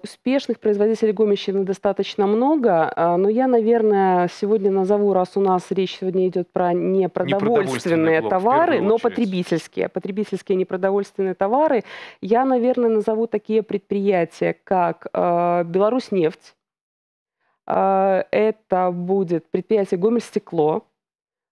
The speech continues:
Speaker 1: Да, вроде бы, кажется, Гомельстекло, какое оно отношение имеет к потребительским товарам, но, тем не менее, в окошко мы все смотрим. Окна у нас у всех дома есть, и там как раз-таки стоит сте-,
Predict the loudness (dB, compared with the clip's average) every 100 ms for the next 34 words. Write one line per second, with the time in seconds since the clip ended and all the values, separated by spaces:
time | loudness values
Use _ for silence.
0 | -6 0 0 2 0 0 0 0 0 0
1 | -2 -2 -2 -2 -2 -4 -4 -6 -4 -2
2 | -2 -4 -6 -4 -2 0 0 0 0 -4
3 | _ _ 0 0 0 -4 -6 -2 0 0
4 | 0 -2 -2 0 2 2 2 2 0 -2
5 | -2 -2 0 0 0 0 0 -2 -4 -2
6 | -2 -2 0 0 0 -2 2 2 2 -2
7 | -4 -2 0 2 2 2 -2 -2 0 0
8 | 0 0 -2 -4 -4 -4 -4 -4 -4 -6
9 | -6 -10 -10 -6 -4 -6 -8 -14